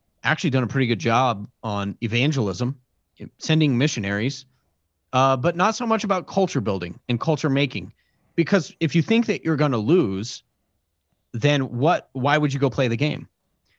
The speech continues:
Right? So what we've done is basically we said, "No, we, we have this actually old doctrine from guys like B B Warfield and dating back of postmillennialism." And we actually think that we can,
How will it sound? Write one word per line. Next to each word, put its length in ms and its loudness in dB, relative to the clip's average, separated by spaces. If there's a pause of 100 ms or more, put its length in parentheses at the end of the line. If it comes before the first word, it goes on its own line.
(280)
Right? 220 0
So 300 -2
what 320 0
we've 220 2
done 200 2
is 180 -2
basically 460 -2
we 80 0
said, 220 -4
"No, 200 2
we, 260 0
we 160 -2
have 180 2
this 180 -2
actually 280 -2
old 280 0
doctrine 540 -2
from 180 -8
guys 300 -2
like 140 -4
B 120 0
B 140 2
Warfield 640 -2
and 160 -8 (400)
dating 240 2
back 320 2
of 80 -6
postmillennialism." 920 -4 (600)
And 400 0 (420)
we 380 0
actually 500 0
think 300 -2
that 200 -6
we 200 -2
can, 440 -4